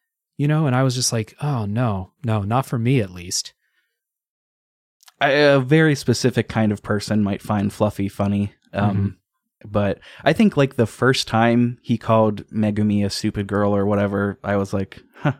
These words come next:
Speaker 2: that's," I didn't laugh, but I, like, smiled.
Speaker 1: Mm-hmm.
Speaker 2: And then it just wore out its welcome very, very quickly.
Speaker 1: Yeah.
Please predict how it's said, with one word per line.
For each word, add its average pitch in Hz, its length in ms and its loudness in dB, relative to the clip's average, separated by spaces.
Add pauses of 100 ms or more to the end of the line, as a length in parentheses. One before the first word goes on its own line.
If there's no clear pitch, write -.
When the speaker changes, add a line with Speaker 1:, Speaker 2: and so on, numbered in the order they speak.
Speaker 2:
that's," 117 220 -2
I 98 280 -4 (240)
didn't 139 260 4
laugh, 107 340 0
but 107 100 -2
I, 98 60 0
like, 98 200 -4
smiled. 110 520 -2 (280)
Speaker 1:
Mm-hmm. 113 240 -4 (120)
Speaker 2:
And 117 160 0
then 113 140 6
it 104 180 -2
just - 240 -6
wore 110 200 2
out 104 160 2
its - 140 -8
welcome 104 480 -2
very, 101 440 -2 (160)
very 101 420 -4
quickly. 101 480 -6 (120)
Speaker 1:
Yeah. 101 160 -6